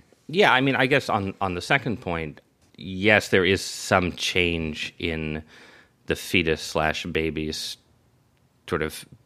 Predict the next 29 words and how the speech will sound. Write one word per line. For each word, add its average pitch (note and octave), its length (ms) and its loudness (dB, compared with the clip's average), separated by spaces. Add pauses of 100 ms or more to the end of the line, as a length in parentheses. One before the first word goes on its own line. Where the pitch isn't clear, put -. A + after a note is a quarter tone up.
(120)
potential F2 480 0
capacities, G2 720 0
obviously, A#2 480 0
and F#2 80 0
viability, F2+ 600 2
but F2+ 200 2
it's G2 220 -2
not F#2+ 360 4
as F2+ 180 0
if - 360 0 (440)
the F#2+ 180 -2
instant G2 360 0
a D#2+ 40 2
fetus E2+ 420 0
becomes D#2+ 480 -4
viable, D#2+ 800 0 (440)
the E2+ 220 -2
pregnant F2+ 460 2
woman E2 440 2 (300)
who E2+ 400 2 (220)
previously F#2+ 560 4
wanted E2 320 0
the D#2+ 80 -2
abortion D#2+ 480 0
is D#2 180 -4
going E2 240 -2
to E2+ 240 0
induce E2+ 420 -2
labor D#2+ 600 0